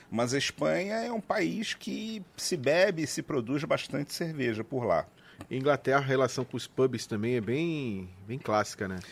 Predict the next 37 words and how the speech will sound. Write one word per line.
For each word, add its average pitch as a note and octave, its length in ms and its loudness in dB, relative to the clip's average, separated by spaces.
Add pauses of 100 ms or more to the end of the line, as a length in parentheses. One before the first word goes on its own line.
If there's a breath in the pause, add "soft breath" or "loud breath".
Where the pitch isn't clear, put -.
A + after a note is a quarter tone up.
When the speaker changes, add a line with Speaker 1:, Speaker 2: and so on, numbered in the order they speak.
(140)
Speaker 1:
Muito G#3 500 0
clássica. A#2+ 460 2
Inclusive, B2+ 640 -2
a, G2+ 380 2
a, F2+ 300 -2
o E2+ 120 -4 (240)
pessoal G2+ 340 0
costuma G#2+ 320 -6
dizer, F#2 420 -2
né, G#2+ 160 0
que G#2 320 -4 (320 loud breath)
os - 280 -2 (160)
pubs D#3 420 4
de A#2 80 -2
antigamente, A2 880 -2
eles A2+ 800 -2 (260 loud breath)
eram C3 220 4
como D3+ 260 -2
a E3 60 2
internet C#3+ 760 2
ou B2 60 2
as G#2 100 2
redes A#2 220 0
sociais A#2 400 0
de B2+ 60 0
hoje C3 200 -2
em F3 40 -2
dia, A#2 360 0
né? A#2 220 0 (260 loud breath)
As - 220 0
public D#3 640 6
houses, G2 640 2
né? A2 160 2
Onde D#3 220 0
o E3+ 40 -12
pessoal F3 460 2
ia E3+ 180 2